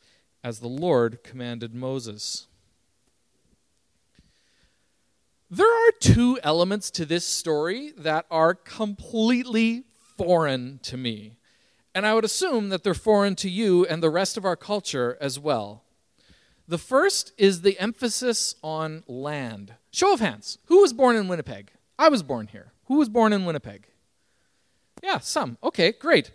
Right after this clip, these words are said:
Now, who lives in the same area that you grew up?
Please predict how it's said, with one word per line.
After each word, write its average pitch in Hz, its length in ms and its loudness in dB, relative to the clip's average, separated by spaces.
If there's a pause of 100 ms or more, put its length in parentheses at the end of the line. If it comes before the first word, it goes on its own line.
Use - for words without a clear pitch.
(460)
Now, 208 200 0 (220)
who 415 260 12
lives 415 220 8
in 294 100 0
the 247 100 4
same 226 380 2 (160)
area 147 640 -2 (120)
that 151 200 -2
you 147 100 -6
grew 123 280 -4
up? - 260 -14